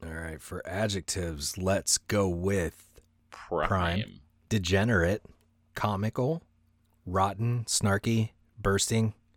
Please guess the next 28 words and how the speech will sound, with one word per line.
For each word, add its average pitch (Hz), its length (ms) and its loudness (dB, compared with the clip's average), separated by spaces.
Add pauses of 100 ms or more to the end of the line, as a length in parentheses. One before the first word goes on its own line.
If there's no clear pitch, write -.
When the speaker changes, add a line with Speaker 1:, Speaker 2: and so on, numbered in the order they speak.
(520)
Speaker 1:
I'm 107 100 -2
just 101 140 0
gonna 110 140 4
let 104 200 2
you 101 260 0
pick - 200 2
whatever, 92 300 2
Dave. 82 160 -2
Speaker 2:
I'm, 104 200 6
I'm 101 180 8
just 101 280 4
ty-, 113 180 8
as 107 280 6
you're 92 160 2
saying 107 500 2
it. 135 160 -4 (240)
Speaker 1:
Just - 180 2
grabbing 104 280 4
Speaker 2:
I'm 113 80 6
Speaker 1:
'em. 110 60 6
Speaker 2:
typing 95 400 0
it. 95 120 -6
Yep. 98 280 2 (800)
Speaker 1:
Barbaric, 101 720 2 (1800)
cloudy, 104 500 2
moronic, 98 680 0 (180)
pompous, 107 640 0
soapy. 104 600 0